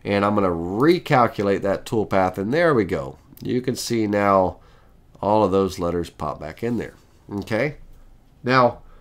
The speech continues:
let's look, let's, let's, let's come down to the bottom and hold my control key down on my left mouse button. I'm gonna drag this up, and you can see family looks good too. We got some, we got tool paths in between there.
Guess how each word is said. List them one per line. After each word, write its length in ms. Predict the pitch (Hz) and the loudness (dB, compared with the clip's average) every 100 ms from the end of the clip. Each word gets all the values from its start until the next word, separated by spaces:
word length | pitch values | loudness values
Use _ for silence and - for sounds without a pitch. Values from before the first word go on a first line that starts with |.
| - - - - - - - - - - - - | -20 -20 -20 -20 -20 -20 -20 -20 -20 -20 -20 -4
let's 240 | 139 131 180 | -2 -2 0
look, 280 | 185 - | -2 0
let's, 260 | 147 151 - | -2 -2 0
let's, 280 | 160 - - | -4 -4 -4
let's 340 | 139 139 - | 0 0 -2
come 340 | - 156 160 151 | -6 -2 0 2
down 300 | 147 147 139 | 4 4 4
to 120 | 139 | 0
the 100 | 98 | 0
bottom 400 | 117 165 143 120 | 4 6 6 4
and 100 | 113 | 2
hold 180 | 131 123 | 4 4
my 120 | 104 | 2
control 480 | - 92 143 147 139 | 0 -4 2 2 2
key 180 | 131 | 0
down 180 | 120 117 | 2 4
on 80 | 110 | 4
my 80 | 104 | 4
left 220 | 110 110 | 2 2
mouse 240 | 117 123 | 0 0
button. 240 | 127 95 90 | 0 -2 0
I'm 80 | 110 | -2
gonna 140 | 104 | -2
drag 360 | 90 104 110 101 | 0 0 0 -2
this 200 | 92 127 | -4 -2
up, 360 | 117 - - | -2 -4 -10
and 180 | - 131 | -4 -2
you 80 | 139 | -2
can 120 | 139 | -4
see 220 | - 143 | -2 -2
family 500 | 135 139 143 139 95 | 0 0 2 2 2
looks 240 | 87 - - | 0 -4 -4
good 240 | 98 92 | -4 -4
too. 180 | 95 82 | -6 -4
We 80 | 92 | -4
got 160 | 104 | -4
some, 320 | - 110 90 | -4 -6 -6
we 80 | 98 | -6
got 180 | 110 - | -6 -6
tool 220 | - 113 | -2 -2
paths 360 | 95 85 80 92 | -2 -4 -4 -8
in 100 | 85 | -8
between 320 | - 85 82 | -8 -8 -8
there. 200 | 69 | -8